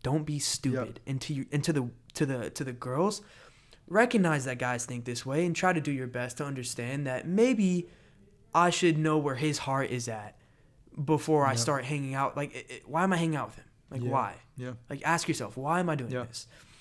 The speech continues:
Speaker 1: And if the answer isn't to either, "I wanna get to know this girl better so I can date her," I,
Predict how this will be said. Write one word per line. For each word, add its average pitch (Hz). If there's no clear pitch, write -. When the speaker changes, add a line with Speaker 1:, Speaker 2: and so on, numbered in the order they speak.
Speaker 1:
And 156
if 156
the -
answer 185
isn't 147
to 143
either, 135
"I 127
wanna 156
get 139
to 135
know 123
this 131
girl 151
better 147
so 135
I 123
can 120
date 127
her," 233
I, -